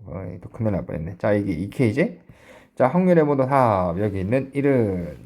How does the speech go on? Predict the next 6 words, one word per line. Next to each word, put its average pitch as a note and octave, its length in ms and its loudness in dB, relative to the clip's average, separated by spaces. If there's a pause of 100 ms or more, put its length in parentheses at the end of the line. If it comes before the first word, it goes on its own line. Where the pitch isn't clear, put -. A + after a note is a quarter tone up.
(120)
자, - 200 -8
사다리꼴 B2 760 0
이분의 G2+ 340 -2
일 F#2+ 40 0
먼저 F2 240 -2
하시고요. C3 480 -2